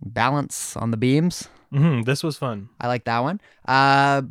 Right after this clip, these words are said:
Speaker 1: Boo ends up winning. It comes down to him and Yao, which, I mean, those are the two, uh, perceived big threats at this point.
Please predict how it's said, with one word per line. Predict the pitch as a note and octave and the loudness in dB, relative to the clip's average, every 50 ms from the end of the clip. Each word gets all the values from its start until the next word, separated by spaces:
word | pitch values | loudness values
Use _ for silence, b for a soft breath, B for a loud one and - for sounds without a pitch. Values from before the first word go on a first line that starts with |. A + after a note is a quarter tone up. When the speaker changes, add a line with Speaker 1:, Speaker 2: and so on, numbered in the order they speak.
| A#2+ - - | -12 -4 -2
Speaker 1:
Boo | F3+ G#3 A3 | 0 4 4
ends | A3 A3+ G#3 A3+ | 4 4 4 4
up | A3 E3 C#3 | 2 2 2
winning. | F#3 G#3+ F3+ C#3+ | 0 0 0 -2
It | B2 - | -2 -4
comes | D3+ C#3+ C#3+ B2+ | -6 -6 -6 -4
down | D3 C#3+ C#3 | -4 -4 -2
to | C#3 C3 - - | -4 -4 -6 -6
him | A2+ C#3 C#3+ | -6 -4 -2
and | C#3 C3 B2 | -2 -2 -2
Yao, | A2+ G#2 G#2+ C#3 G3 G#3+ E3+ | -2 -4 -4 -6 -8 -8 -6
which, | C3 C3+ B2+ - - - - - | -4 -4 -4 -2 -4 -6 -6 -6
I | A#2 A2+ | -6 -6
mean, | A2+ A2+ A2+ | -4 -4 -4
those | A2+ A2+ A2+ A#2 | -4 -4 -6 -6
are | A2 | -8
the | A2+ A2+ | -8 -8
two, | - - A2+ A2 A2 A2 G#2 - _ _ _ _ _ _ - | -8 -8 -8 -8 -8 -8 -10 -12 _ _ _ _ _ _ -16
uh, | - G2+ G2+ G2+ G2+ G2+ G2+ | -12 -10 -10 -8 -8 -10 -10
perceived | - - A#2 - - A2+ A2 G#2 - | -10 -12 -12 -10 -10 -12 -12 -12 -12
big | - A2 G#2+ - | -12 -12 -12 -12
threats | - A#2+ A#2 - - | -12 -12 -12 -10 -12
at | C3 B2+ | -12 -10
this | C#3+ C#3 | -12 -12
point. | - _ D3+ D#3+ B3 | -10 _ -10 -10 -10